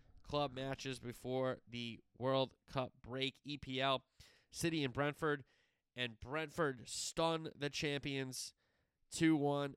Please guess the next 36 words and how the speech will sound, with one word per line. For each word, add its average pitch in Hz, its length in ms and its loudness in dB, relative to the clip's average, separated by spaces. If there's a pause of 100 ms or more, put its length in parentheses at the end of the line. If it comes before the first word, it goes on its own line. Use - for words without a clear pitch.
(120)
at 143 320 -2
the 139 120 -4
Etihad. 127 540 -2 (440)
Ivan 143 280 2
Toney, 139 500 0
a 131 80 -4
great 127 420 -4
goal 139 240 2
off 127 140 0
a 123 60 -6
set 135 280 -4
piece 131 420 -6 (180)
for 131 200 -2
the 120 80 -4
first 139 340 -4
goal. 135 200 0
Then 123 140 -4
Phil 135 320 -8
Foden 131 380 -2 (760)
leveled 175 400 4
the 156 80 2
sides 156 600 4 (380)
before 139 320 -2
the 139 120 2
half, 156 420 2
but 135 140 -6
then 143 340 0
a 131 180 -4
stoppage 147 680 -4
time 143 280 -4
winner 139 360 2
against 143 460 -6
the 147 100 2
run 139 180 2
of 135 100 -4
play. 135 440 0